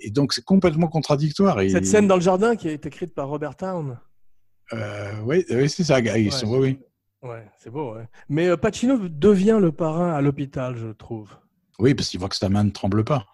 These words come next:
Speaker 2: Ouais, et
Speaker 1: Après,
Speaker 2: quand
Speaker 1: tu te souviens ?
Speaker 2: C'est ça, et quand il commence à
Speaker 1: Il
Speaker 2: prendre les choses en main, là, tout d'un coup,
Speaker 1: Voilà,
Speaker 2: c'est,
Speaker 1: et puis
Speaker 2: c'est
Speaker 1: surtout qu'il fait... il dit au mec, au boulanger, il lui dit, euh, « Mets ta
Speaker 2: Ouais.
Speaker 1: main là » pour faire croire qu'on a un flingue.
Speaker 2: Extraordinaire.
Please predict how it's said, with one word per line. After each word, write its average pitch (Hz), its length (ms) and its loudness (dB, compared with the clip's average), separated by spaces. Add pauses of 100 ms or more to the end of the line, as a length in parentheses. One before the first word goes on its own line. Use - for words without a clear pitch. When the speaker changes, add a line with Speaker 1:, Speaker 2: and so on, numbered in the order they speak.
(240)
Speaker 2:
Ouais, 165 220 4 (180)
et 131 60 -14
Speaker 1:
Après, 135 180 2
Speaker 2:
quand 110 100 -2
Speaker 1:
tu - 60 -8
te - 60 -14
souviens ? 127 340 -4 (140)
Speaker 2:
C'est - 180 -2
ça, 139 320 0
et 139 60 -10
quand 139 160 -4
il - 40 -16
commence 143 200 0
à 147 40 0
Speaker 1:
Il - 40 0
Speaker 2:
prendre 151 140 0
les 139 80 0
choses 147 160 0
en 139 60 4
main, 120 300 -4
là, 117 140 -12
tout 131 120 -14
d'un 123 120 -8
coup, - 100 -10
Speaker 1:
Voilà, 117 180 4
Speaker 2:
c'est, 98 60 2
Speaker 1:
et 87 40 -4
puis 98 140 -10
Speaker 2:
c'est - 60 -8
Speaker 1:
surtout 127 340 0
qu'il 92 380 0
fait... - 140 -6
il 92 120 -6
dit 95 160 -2
au 98 100 0
mec, 113 340 0
au 95 180 -2
boulanger, 101 500 2
il 101 120 2
lui 92 120 -4
dit, 104 280 -4
euh, « 87 200 -8
Mets 104 140 0
ta 104 140 -2
Speaker 2:
Ouais. 98 80 0
Speaker 1:
main 101 140 -2
là » 113 240 -4
pour - 100 -20
faire - 160 -12
croire - 240 -12
qu'on 87 160 -12
a 90 60 -8
un 87 60 -12
flingue. 131 260 -2
Speaker 2:
Extraordinaire. 139 680 -4